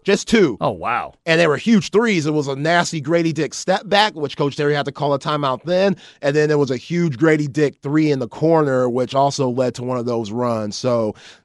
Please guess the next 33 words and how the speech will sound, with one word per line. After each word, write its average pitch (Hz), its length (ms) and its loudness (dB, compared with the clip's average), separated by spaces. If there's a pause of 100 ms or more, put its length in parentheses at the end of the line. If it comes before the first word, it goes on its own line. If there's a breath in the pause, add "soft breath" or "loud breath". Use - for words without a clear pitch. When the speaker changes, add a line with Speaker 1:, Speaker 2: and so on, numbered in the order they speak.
(120)
Speaker 1:
Joseph 147 400 2
Yesufu, 135 760 0
he 139 140 -4
was 156 180 0
the 135 80 -4
player 139 300 2
of 127 100 -2
the 120 80 -8
game 131 560 0 (260 soft breath)
in 123 180 -6
that 127 200 0
one. 127 220 -2
He 135 80 -4
had 127 160 -2
nineteen 139 680 -4
minutes 135 440 -2
and 123 100 -10
had 117 180 -6
fourteen 131 640 -2
points 139 420 -2
off 127 280 -2
the 113 100 -6
bench. 113 500 -4
And 120 460 -4 (320 loud breath)
kinda 190 220 2
like 226 200 2
what 202 160 0
we've 185 180 -4
seen 180 300 -4
as 170 280 -4
of 123 200 -6
late, 165 280 -2
Chad, 135 640 0